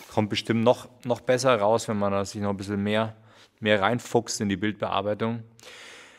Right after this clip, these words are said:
Ja gut, du hast halt, du hast halt auch hier, also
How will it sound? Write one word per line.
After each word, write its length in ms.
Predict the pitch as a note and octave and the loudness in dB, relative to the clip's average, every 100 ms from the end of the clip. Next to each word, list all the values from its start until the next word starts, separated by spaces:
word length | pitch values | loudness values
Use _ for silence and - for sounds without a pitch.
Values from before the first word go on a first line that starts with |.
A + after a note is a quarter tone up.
| _ | _
Ja 180 | A#2 C#3+ | 4 4
gut, 260 | F#3+ G3+ | 4 4
du 120 | C#3+ A#2 | 4 2
hast 240 | D#3+ - | 2 4
halt, 320 | E3+ E3 - D3 - | 4 4 -2 -12 -4
du 160 | C#3 | -2
hast 240 | B2 C#3+ E3+ | 0 2 4
halt 140 | D#3 | 4
auch 180 | C#3+ B2 | 4 0
hier, 500 | - C3 C#3 G#3 G3 - _ _ _ - - _ _ _ _ _ _ _ - - - _ _ _ _ _ _ _ _ _ - - - | -2 2 4 4 -2 -10 _ _ _ -20 -20 _ _ _ _ _ _ _ -20 -20 -20 _ _ _ _ _ _ _ _ _ -20 -20 -6
also 320 | A#2 B2+ D3 | 4 6 6